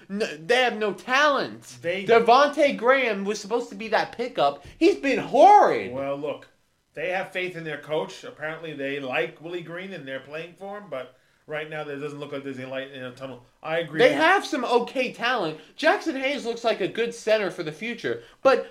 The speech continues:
Speaker 1: he's probably gonna develop away from this team.
Speaker 2: I, I
Speaker 1: 'Cause they cannot develop
Speaker 2: Yeah.
Speaker 1: players.
Speaker 2: I, I agree with you. I will say it's definitely the, the Pelicans that will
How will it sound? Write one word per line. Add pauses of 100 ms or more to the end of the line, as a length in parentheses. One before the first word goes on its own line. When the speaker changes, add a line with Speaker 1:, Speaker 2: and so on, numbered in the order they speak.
(120)
Speaker 1:
he's
probably
gonna
develop
away
from
this
team.
Speaker 2:
I,
I
Speaker 1:
'Cause
they
cannot
develop
Speaker 2:
Yeah.
Speaker 1:
players.
Speaker 2:
I,
I
agree
with
you.
I
will
say
it's
definitely
the, (100)
the
Pelicans
that
will